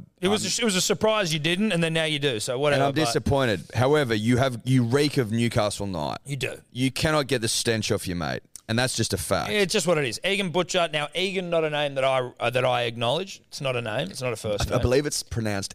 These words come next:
Speaker 2: Egan.
Speaker 1: Egan. Okay, Egan, Egan Butcher. Is that Eggs? Egan Butcher.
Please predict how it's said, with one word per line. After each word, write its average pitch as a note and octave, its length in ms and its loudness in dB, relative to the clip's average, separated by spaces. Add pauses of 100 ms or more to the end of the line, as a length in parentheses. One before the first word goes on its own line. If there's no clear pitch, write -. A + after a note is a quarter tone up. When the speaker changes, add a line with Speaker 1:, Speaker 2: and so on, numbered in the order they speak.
(120)
Speaker 2:
Egan. F#2+ 520 -4
Speaker 1:
Egan. B2+ 300 -4 (180)
Okay, B2 320 -2 (100)
Egan, F3+ 500 -4 (120)
Egan D#3+ 360 -2
Butcher. A2+ 460 -4 (500)
Is C3+ 60 -8
that D#3+ 280 0
Eggs? C3+ 440 -2 (1000)
Egan D3 380 -2
Butcher. A#2 280 -4